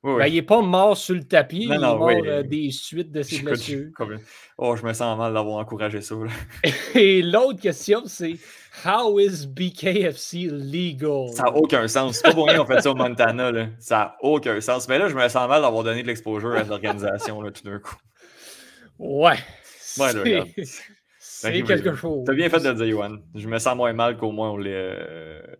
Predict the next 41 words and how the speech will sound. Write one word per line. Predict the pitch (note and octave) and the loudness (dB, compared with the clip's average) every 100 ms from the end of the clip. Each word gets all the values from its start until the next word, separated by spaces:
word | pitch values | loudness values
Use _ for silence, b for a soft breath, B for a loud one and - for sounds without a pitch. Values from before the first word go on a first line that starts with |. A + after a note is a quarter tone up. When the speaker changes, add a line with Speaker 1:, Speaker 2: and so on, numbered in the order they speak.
| - - | -20 -2
Speaker 2:
Tant, | E3 | -2
Speaker 1:
on | G3 | -2
l'ait | F#3+ | 0
Speaker 2:
tant | G3 | 2
Speaker 1:
souligné. | C4 | 2
Speaker 2:
qu'à | F#3 F3 | 2 0
parler | E3+ F#3+ D#3+ D#3 F#3+ | 2 0 -2 -2 -6
de, | F#3 D3 C#3 C3+ C3 C3 | -4 -4 -2 -4 -6 -6
de, | C3 B2+ B2 A#2+ A#2 A#2 | -6 -6 -6 -8 -10 -12
de | A#2+ A#2 | -12 -12
niaisage, | A#2+ C3 D3 C3+ C#3+ E3+ F3 C3+ | -12 -8 -6 -4 -4 -4 -4 -6
de, | B2+ C3 B2 | -8 -8 -6
de | C3 | -8
combat, | B2+ D3 B2+ D3 | -6 -6 -4 -4
là, | F3+ D3 | -2 -2
on | C3+ B2+ | -2 -4
va | C3 | -8
faire | C3 | -8
une | F3 | -8
brève | C#3 D3+ E3+ | -4 -2 -2
manchette | F3 C#3 B2+ D3 | -2 -8 -8 -12
sur | - C#3 | -10 -8
le | D#3 | -6
fait | G3 G3 | -6 -6
qu'on | D#3 D#3+ - C#3 C#3 | -6 -6 -6 -6 -6
s'est | C3 E3 | -8 -10
finalement, | C#3+ - - - C4+ A#3+ F3+ E3 F#3 G#3 G#3 _ _ _ _ | -10 -16 -20 -12 -6 -4 -4 -4 -6 -6 -12 _ _ _ _
du | B2+ C3 | -12 -8
moins, | E3+ G#3+ F#3 | -2 -2 -4
je | D3+ A#2+ E3 | -8 0 0
l'espère, | E3+ E3 C#3 - F3 G3+ | 2 2 2 0 0 0
débarrassé | D3+ D#3+ E3 E3+ D#3 C3 G#3+ G#3+ | 0 -2 0 2 2 -2 -8 -6
de | D#3 | -2
la | C#3+ C3+ _ _ _ _ _ _ | -2 -2 _ _ _ _ _ _
rivalité | E3 C#3+ D3+ D3+ F3 D#3 C3+ G3+ G#3+ b b - | -14 -12 -14 -2 -2 -2 -8 -6 -6 b b -2
entre | E3+ F3 F#3 | 0 2 4
Tyson | F3 - A#3 | 4 4 -4
Fury | - F3 D3 F#3 | -2 -2 -2 -4
et | G3 | -4
Deontay | C3+ D3+ D3 C3 F3+ | -2 -2 -2 -4 -6
Wilder. | F3+ D3+ C3 A#2+ C#3+ F3 | 0 0 0 -2 -4 -4